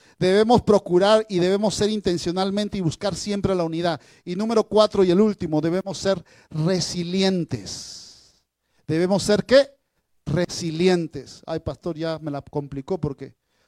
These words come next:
a lo mucho yo sé palabras sencillas y esta, ¿de dónde salió? Pedro hace un último llamado aquí a la iglesia a resistir los ataques, a re-, a ser resiliente,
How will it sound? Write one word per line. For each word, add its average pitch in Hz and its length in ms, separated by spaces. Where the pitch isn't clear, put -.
a 139 80
lo 143 160
mucho 175 280
yo 165 340
sé - 180
palabras 160 440
sencillas 147 440
y 143 60
esta, 160 300
¿de 147 80
dónde 160 180
salió? 147 440
Pedro 269 300
hace 262 180
un 247 120
último 254 340
llamado 202 360
aquí 190 180
a 208 60
la 185 100
iglesia 175 360
a 156 40
resistir 160 540
los 170 160
ataques, 160 520
a 180 100
re-, 175 220
a 170 160
ser 214 180
resiliente, 180 840